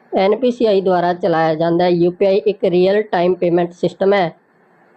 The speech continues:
ਸੋ ਇਸ ਤਰ੍ਹਾਂ ਦੀਆਂ ਹੋਰ ਅਪਡੇਟਾਂ ਲੈਣ ਲਈ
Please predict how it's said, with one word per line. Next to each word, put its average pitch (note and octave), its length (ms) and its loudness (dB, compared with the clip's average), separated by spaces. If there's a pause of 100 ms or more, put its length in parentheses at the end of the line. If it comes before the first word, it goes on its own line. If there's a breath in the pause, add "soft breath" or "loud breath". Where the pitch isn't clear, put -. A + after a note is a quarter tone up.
(140)
ਸੋ A3 280 -2 (240)
ਇਸ F#3+ 140 0
ਤਰ੍ਹਾਂ A3 440 0
ਦੀਆਂ A3+ 360 2
ਹੋਰ G3+ 340 0
ਅਪਡੇਟਾਂ F#3+ 440 -2
ਲੈਣ F3+ 220 2
ਲਈ F#3+ 180 2